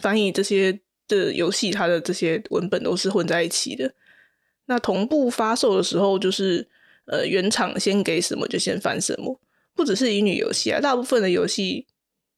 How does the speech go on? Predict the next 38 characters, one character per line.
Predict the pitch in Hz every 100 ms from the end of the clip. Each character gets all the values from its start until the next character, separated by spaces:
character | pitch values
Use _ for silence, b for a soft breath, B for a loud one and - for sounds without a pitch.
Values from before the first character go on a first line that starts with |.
| _ _
就 | 185
是 | 196
最 | 196 240
先 | 214 208
写 | - -
好 | 202 156
的 | 156
都 | 185
是 | 180 190
那 | 185
种 | 175 - 247 - _ _ -
有 | 180
配 | 175 262 196
音 | 180 180
的 | 180 170 240 - _ _ _ -
主 | 165
线 | 170 185
的 | 175
对 | 170 180 -
话 | - -
这 | - -
样， | 202
所 | 233
以 | 233 214 B B B B B
那 | 294
这 | 262
种 | 226 160
游-， | 160 175 -
这 | 254
种 | 190 - - -
文 | 202
本 | 202 175
先 | 185 175
好， | 190 - -
那 | 175
就 | 175
先 | - -
翻。 | 202 - 247